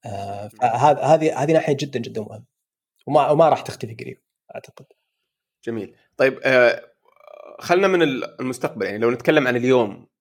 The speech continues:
Speaker 1: مم.
Speaker 2: وش تقول الأرقام أو الدراسات عن التأثير اللي بدأنا نشوفه،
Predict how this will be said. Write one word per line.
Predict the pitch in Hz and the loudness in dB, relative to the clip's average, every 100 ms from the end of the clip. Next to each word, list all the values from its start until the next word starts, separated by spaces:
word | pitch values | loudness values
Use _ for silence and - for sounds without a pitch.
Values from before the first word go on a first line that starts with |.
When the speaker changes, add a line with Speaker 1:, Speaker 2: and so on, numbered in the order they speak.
| _ _ | _ _
Speaker 1:
مم. | 117 | -6
Speaker 2:
وش | 131 175 170 | 0 0 2
تقول | 165 185 156 | 2 4 4
الأرقام | 120 117 123 120 110 107 104 - | 2 0 0 0 0 -2 -6 -6
أو | 107 104 | -4 -4
الدراسات | 104 110 107 117 107 98 - | -2 -2 -2 0 0 -2 -4
عن | 98 98 - - 98 | -8 -8 -10 -14 -14
التأثير | 101 - - 139 | -4 -2 0 0
اللي | 127 120 | 0 0
بدأنا | 120 127 123 | 2 2 2
نشوفه، | 113 123 113 113 107 | -2 0 0 0 -4